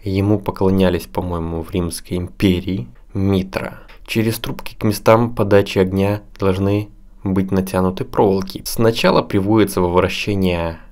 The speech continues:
Пхамбрамуши Келака, кислота в сосуде начинает нагреваться, тепло, возникающее в кислоте Накхана, проходит в Манджиша Мани и в, в Машошика Мани появляется дым.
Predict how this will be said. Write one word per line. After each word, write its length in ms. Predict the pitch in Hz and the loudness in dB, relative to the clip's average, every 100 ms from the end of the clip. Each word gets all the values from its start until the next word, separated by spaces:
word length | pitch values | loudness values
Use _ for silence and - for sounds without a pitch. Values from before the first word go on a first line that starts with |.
| - | -18
Пхамбрамуши 840 | - - 95 92 92 95 95 - - | -6 0 2 4 4 2 -2 -4 -8
Келака, 800 | - - 95 87 85 - 127 - - | -8 2 4 4 0 -2 -8 -8 -6
кислота 580 | 107 - 98 95 95 | -4 0 0 2 0
в 80 | 85 | 2
сосуде 440 | - 95 - 92 92 | -2 -4 -2 -4 -2
начинает 500 | 85 - 92 87 92 | -2 -2 -2 0 0
нагреваться, 720 | 92 95 87 87 95 - - - | 0 2 2 2 -2 -6 -8 -8
тепло, 400 | - - - 104 | -10 -8 0 2
возникающее 800 | 95 92 95 95 90 87 - 92 90 | 4 2 -2 -2 -4 -4 -6 -4 -4
в 80 | |
кислоте 720 | - 196 - 190 190 185 - - - - - | -4 -6 -2 -2 0 -2 -2 -6 -20 -20 -12
Накхана, 840 | 98 90 - - 120 120 - - - | -4 -4 -4 -6 -2 0 -2 -6 -8
проходит 600 | - 92 - 101 90 - - - - | -4 -4 2 4 4 0 -8 -8 -8
в 440 | - 98 101 95 - - | -4 2 4 4 0 -12
Манджиша 720 | 110 95 95 98 95 101 - 90 | -4 2 2 2 -2 -4 -4 -4
Мани 560 | 87 92 110 127 - - - - | -2 -2 -2 -6 -8 -14 -8 2
и 120 | 101 | 2
в, 160 | 90 - - - | 2 -8 -16 -10
в 160 | 98 | -4
Машошика 720 | 98 101 101 135 - 95 92 | 0 0 0 0 0 0 0
Мани 380 | 85 87 87 101 | 0 0 -2 -4
появляется 720 | - 98 90 87 85 85 - | -2 0 2 0 -2 -4 -4
дым. 400 | 104 107 - - | -2 -2 -4 -6